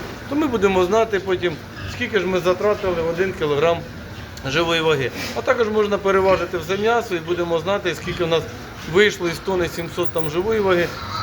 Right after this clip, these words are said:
скільки в нас вийшло готової продукції. Оце вже будуть факти. А то, що там малювати і пальцем в небо, то таке. І по-друге, хотів би все-таки зробити трошки невелику таку коректировочку. Я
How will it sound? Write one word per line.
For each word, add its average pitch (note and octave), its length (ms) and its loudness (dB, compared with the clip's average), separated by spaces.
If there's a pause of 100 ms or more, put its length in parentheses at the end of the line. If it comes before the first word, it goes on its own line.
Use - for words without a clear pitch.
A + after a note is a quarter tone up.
скільки G#3+ 280 -2
в F3+ 40 4
нас F3+ 220 4
вийшло F#3 260 0
готової F3 360 0
продукції. D#3 580 -4 (320)
Оце C4 240 4
вже A3+ 160 4
будуть G#3+ 300 -4
факти. C#3+ 540 2 (280)
А G#3+ 100 0
то, D4+ 120 -4
що C4+ 120 -8
там C4+ 240 -2
малювати B3+ 500 4
і A3+ 40 -2
пальцем A3+ 440 -2
в A#3 60 -2
небо, A#3 380 0 (320)
то A3 100 4
таке. G#3+ 400 2 (360)
І C4 100 -2
по-друге, A#3 600 0
хотів G#3 320 -2
би G#3+ 120 2
все-таки G#3+ 420 -2
зробити G#3 440 2
трошки F#3+ 360 -4
невелику G3+ 460 0
таку F3+ 160 -2 (180)
коректировочку. G#3 720 0 (560)
Я A3 300 4